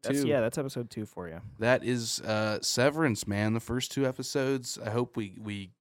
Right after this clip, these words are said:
Speaker 2: gave a good overview and we really got the tone out to you guys. I can't get over it right now. I'm very, I'm very much in this.
Speaker 1: It's so good.
Speaker 2: Very excited to finish it up.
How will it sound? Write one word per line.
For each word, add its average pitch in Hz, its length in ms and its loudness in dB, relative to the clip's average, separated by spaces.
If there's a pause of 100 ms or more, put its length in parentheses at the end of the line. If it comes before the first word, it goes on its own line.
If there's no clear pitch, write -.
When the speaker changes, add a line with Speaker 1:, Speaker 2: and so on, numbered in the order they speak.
(100)
Speaker 2:
gave 107 200 0
a 98 80 0
good 101 400 0
overview 110 960 2
and 92 120 -8
we 98 80 -4
really 101 220 0
got 98 200 0
the - 60 -12
tone 98 300 -4
out 95 180 -2
to 98 100 -6
you 95 100 -4
guys. 92 380 -2 (380)
I 113 140 0
can't 101 440 -2 (560)
get 92 140 -4
over 92 320 0
it 90 100 -4
right 90 200 -12
now. 90 260 -8
I'm 92 160 -2
very, 92 460 -2
I'm 90 140 -8
very 90 260 -8
much 90 300 -10
in 92 120 -8
this. 92 340 -10
Speaker 1:
It's 113 160 -12
so 135 420 -6
good. 135 640 -4
Speaker 2:
Very 101 280 2
excited 92 460 -4
to 92 60 -8
finish 92 380 -10
it 87 60 -8
up. 95 200 -4